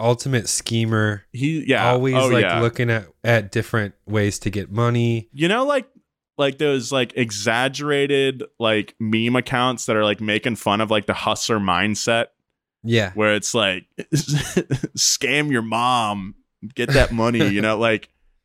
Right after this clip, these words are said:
Speaker 2: this guy, like, actually lived that life. Like, he was,
Speaker 1: <laughs>
Speaker 2: yeah, like you said, Joe, just a, just a hustler. Um,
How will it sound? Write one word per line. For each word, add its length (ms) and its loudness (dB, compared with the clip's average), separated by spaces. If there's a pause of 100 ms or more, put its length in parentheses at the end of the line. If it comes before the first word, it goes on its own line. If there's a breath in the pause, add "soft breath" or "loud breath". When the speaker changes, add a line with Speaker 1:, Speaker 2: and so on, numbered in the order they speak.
(140)
Speaker 2:
this 200 2
guy, 540 0
like, 240 0
actually 400 0
lived 240 0
that 240 0
life. 400 -2
Like, 240 -2
he 220 2
was, 220 0
Speaker 1:
<laughs> 20 -6
Speaker 2:
yeah, 160 0
like 200 -2
you 80 -2
said, 280 -2
Joe, 200 0
just 200 -4
a, 200 0
just 200 -4
a 40 0
hustler. 720 -2 (540)
Um, 580 -2